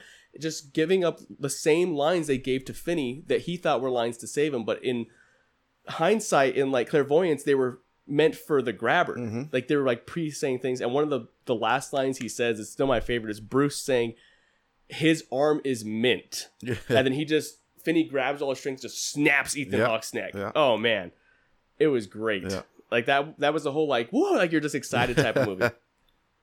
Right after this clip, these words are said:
Speaker 1: So then Finney breaks his neck. The dog still is guarding the door
Speaker 2: Yeah.
Speaker 1: for Finney to get out.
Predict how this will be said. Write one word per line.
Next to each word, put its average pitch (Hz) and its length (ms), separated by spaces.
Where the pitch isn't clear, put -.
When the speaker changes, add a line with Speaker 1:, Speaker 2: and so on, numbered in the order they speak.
Speaker 1:
So 135 140
then 135 140
Finney 165 260
breaks 147 320
his 139 160
neck. 131 220
The 151 80
dog 165 420
still 170 460
is 139 200
guarding 135 300
the 113 80
door 101 480
Speaker 2:
Yeah. - 180
Speaker 1:
for 117 160
Finney 127 280
to 113 80
get 101 100
out. 95 240